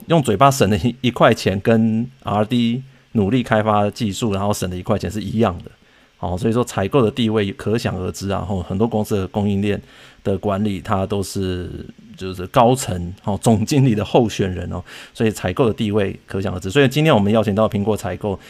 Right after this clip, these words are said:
真的是非常期待的一集哦，非常期待今天的内容。好，那我们在节目开始之前呢，呃，我们现在介绍一下今天参加的主持人哈，第一位是雪柔，雪柔你好。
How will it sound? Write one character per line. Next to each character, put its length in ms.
真 120
的 60
是 220
非 100
常 100
期 220
待 140
的 80
一 120
集 180
哦， 140
非 80
常 120
期 120
待 140
今 100
天 80
的 140
内 60
容。 180
好， 160
那 140
我 40
们 200
在 240
节 160
目 160
开 120
始 140
之 160
前 180
呢， 160
呃， 180
我 100
们 120
现 140
在 60
介 140
绍 120
一 40
下 80
今 120
天 120
参 160
加 100
的 80
主 140
持 100
人 100
哈， 100
第 100
一 40
位 120
是 80
雪 220
柔， 200
雪 140
柔 80
你 120
好。 160